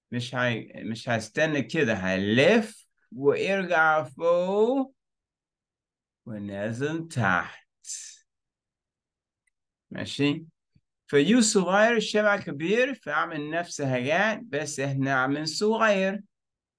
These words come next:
عشان ده النونو. النونو من اليو. شبه بس أصغر. بعد كده في، احنا مش هنمشي مستقيم،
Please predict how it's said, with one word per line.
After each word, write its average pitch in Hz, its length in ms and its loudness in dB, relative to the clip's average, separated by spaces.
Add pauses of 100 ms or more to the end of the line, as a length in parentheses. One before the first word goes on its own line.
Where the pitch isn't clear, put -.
(600)
عشان 127 360 -4
ده 143 300 0
النونو. 190 720 2 (1700)
النونو 160 640 0
من 202 280 0
اليو. 180 640 -2 (520)
شبه 139 540 2
بس 147 320 -4
أصغر. 110 640 -4 (1120)
بعد 147 220 2
كده 196 440 4
في، 226 480 2 (560)
احنا 160 680 -4
مش 185 300 -6
هنمشي 190 520 0
مستقيم، 185 1080 -2